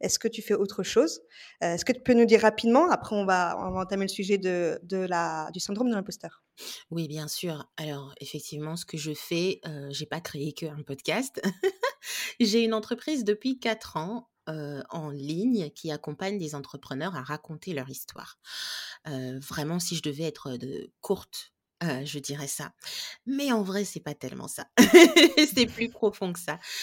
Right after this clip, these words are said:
Speaker 2: Hem, donc voilà, mon métier, c'est de, d'accompagner les gens à raconter leur histoire, mais c'est aussi de raconter des histoires moi-même. Parce que moi-même, je suis storyteller, je suis conteuse. Et quand on parle de conteuse, ça veut dire avoir une manière de, de,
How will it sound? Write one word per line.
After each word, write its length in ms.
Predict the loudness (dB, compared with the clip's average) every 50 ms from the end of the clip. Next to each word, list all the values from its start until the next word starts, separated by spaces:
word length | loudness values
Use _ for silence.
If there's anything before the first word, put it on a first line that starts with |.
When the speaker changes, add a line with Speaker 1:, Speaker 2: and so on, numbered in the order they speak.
| -8 -8 -10 -8 -6
Speaker 2:
Hem, 480 | -4 -2 -2 -2 -4 -4 -6 -8 -10 -12 -10 -8
donc 160 | -8 -6 -2
voilà, 200 | -2 -2 -2 -2
mon 120 | -2 0 0
métier, 560 | 0 0 0 -2 -4 -2 0 0 2 0 0
c'est 280 | -2 -4 -6 -6 -6 -4
de, 420 | -4 -4 -2 -2 -2 -4 -6 -8 -8
d'accompagner 600 | -8 -8 -8 -8 -8 -10 -8 -6 -6 -6 -6 -6
les 100 | -6 -6
gens 140 | -6 -6 -6
à 80 | -6
raconter 400 | -8 -10 -14 _ -14 -10 -8 -8
leur 140 | -8 -8 -10
histoire, 460 | -14 -16 -14 -10 -8 -6 -6 -6 -8
mais 100 | -10 -12
c'est 180 | -12 -12 -12 -10
aussi 340 | -10 -10 -12 -12 -12 -12 -10
de 120 | -10 -10 -10
raconter 520 | -8 -8 -10 -10 -10 -12 -12 -10 -10 -8
des 200 | -8 -8 -10 -10 -12
histoires 280 | -10 -8 -6 -6 -6
moi-même. 320 | -4 -6 -6 -6 -8 -10 -12 -12 -12 -12 -12 -12 -14
Parce 100 | -14 -12
que 80 | -10
moi-même, 280 | -8 -6 -6 -4 -6 -6
je 80 | -6
suis 180 | -8 -10 -10 -12
storyteller, 540 | -10 -10 -10 -10 -12 -12 -10 -8 -8 -8 -8
je 100 | -8 -10
suis 200 | -12 -14 -16 -18
conteuse. 540 | -18 _ -12 -12 -12 -10 -8 -8 -8 -8 -10 -16
Et 60 | -16
quand 240 | -12 -12 -10 -10 -10
on 60 | -10
parle 180 | -8 -8 -6 -6
de 80 | -8
conteuse, 580 | -10 -10 -10 -10 -10 -10 -6 -6 -4 -4 -6 -8 -12 -18 -18 -16 -16 -16 -16 -16 -12
ça 140 | -8 -6 -4
veut 100 | -4 -2
dire 220 | -2 -2 -2 -2
avoir 280 | -4 -4 -4 -4 -4 -4
une 160 | -6 -6 -4
manière 520 | -2 -2 -2 0 0 0 0 0 -2 -2
de, 300 | -4 -4 -4 -4 -4 -6 -8
de, 360 | -10 -10 -10 -10 -10 -12